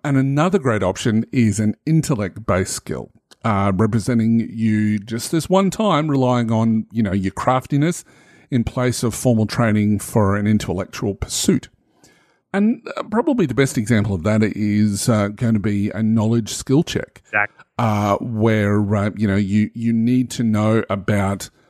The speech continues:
Speaker 1: what sort of, for whatever reason, you're looking for,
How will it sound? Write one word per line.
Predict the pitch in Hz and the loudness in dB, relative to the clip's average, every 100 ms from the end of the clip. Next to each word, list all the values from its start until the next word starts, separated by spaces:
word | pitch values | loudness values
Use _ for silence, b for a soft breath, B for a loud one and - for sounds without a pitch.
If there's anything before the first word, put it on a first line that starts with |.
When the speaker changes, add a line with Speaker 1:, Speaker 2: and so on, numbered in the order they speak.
| b | b
Speaker 1:
what | 123 117 - | 2 2 2
sort | - 139 | -2 0
of, | 117 117 101 - - - | 2 0 -2 -10 -16 -12
for | - 98 | -6 -2
whatever | 101 104 101 | 0 0 0
reason, | 110 107 117 | 0 2 2
you're | 107 | 2
looking | 104 107 120 110 | 0 0 2 0
for, | - 117 113 113 113 113 | -2 -2 2 2 2 0